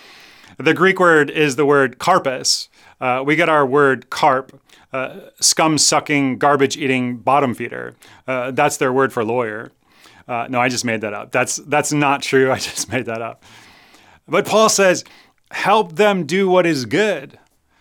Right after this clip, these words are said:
You know, sometimes, you know what? I think, uh,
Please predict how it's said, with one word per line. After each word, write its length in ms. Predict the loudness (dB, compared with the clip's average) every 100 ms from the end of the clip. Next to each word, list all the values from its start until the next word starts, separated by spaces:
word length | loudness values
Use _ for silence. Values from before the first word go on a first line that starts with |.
| _ _ _ _ -18
You 160 | -4
know, 80 | -2
sometimes, 460 | 0 2 0 0 2
you 80 |
know 100 | 2
what? 420 | 2 2 2 -2 _ _ _ _ _ _ _ _ -6
I 100 | -4
think, 400 | 0 -2 -2 -12
uh, 120 | -20